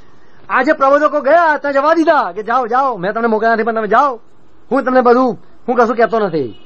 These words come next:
મેં તમને મોકલતો નથી. તમે જાઓ ને કહો લોકોને, 'શાંતિ થાઓ, શાંતિ થાઓ, શાંતિ થાઓ.'" અને પ્રભુ તે કહે છે, યિર્મયા પ્રબોધક, "વાહ પ્રભુ, તમે જબરું કર્યું,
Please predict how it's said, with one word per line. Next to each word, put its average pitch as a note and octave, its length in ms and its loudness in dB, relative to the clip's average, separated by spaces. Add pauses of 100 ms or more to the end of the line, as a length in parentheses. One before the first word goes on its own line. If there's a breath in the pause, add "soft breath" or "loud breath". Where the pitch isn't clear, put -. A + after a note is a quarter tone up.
(180)
મેં B3+ 120 2
તમને B3+ 160 4
મોકલતો B3 360 2
નથી. G3 220 2
તમે B3+ 300 0
જાઓ C#4 220 4
ને C#4 100 2
કહો D4 220 4
લોકોને, C4 220 -4
'શાંતિ A3 280 0
થાઓ, G3 180 0
શાંતિ F#3+ 280 -2
થાઓ, F#3+ 200 0
શાંતિ F3+ 260 -4
થાઓ.'" C3+ 360 -6 (760)
અને C#3+ 100 -8
પ્રભુ D3 320 -8 (200)
તે D3 80 -8
કહે C#3+ 140 -12
છે, E3+ 140 -6
યિર્મયા B2 600 -8
પ્રબોધક, A2+ 400 -10 (360)
"વાહ D3+ 180 0
પ્રભુ, A2 360 -12
તમે C3+ 240 -12
જબરું A#2+ 320 -12
કર્યું, A2 240 -18